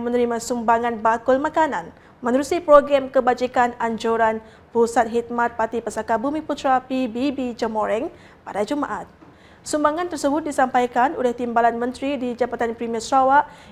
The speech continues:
Integriti dan Ombudsman merangkap Ahli Dewan Undangan Negeri Adun Jemoreng, Dato' Mursyid Diraja Doktor Johan Dajaya. Program berkenaan merupakan inisiatif berterusan Pusat Khidmat Dun Jemoreng dalam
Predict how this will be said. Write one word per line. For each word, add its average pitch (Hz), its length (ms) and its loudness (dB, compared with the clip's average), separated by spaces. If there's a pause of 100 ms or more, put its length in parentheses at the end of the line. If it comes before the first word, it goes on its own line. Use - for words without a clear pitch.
Integriti 247 480 0
dan 240 160 4
Ombudsman 254 640 -2
merangkap 233 480 -2
Ahli 240 240 0
Dewan 240 400 4
Undangan 240 320 0
Negeri 247 240 0
Adun 240 240 -2
Jemoreng, 269 560 0 (240)
Dato' 214 320 0
Mursyid 254 640 -2
Diraja 226 480 2
Doktor 214 400 -4
Johan 208 320 0
Dajaya. 208 720 0 (240)
Program 269 400 4
berkenaan 285 480 0
merupakan 277 480 0
inisiatif 254 640 0
berterusan 247 560 0
Pusat 240 400 0
Khidmat 240 320 -2
Dun 233 160 2
Jemoreng 226 480 2
dalam 240 240 0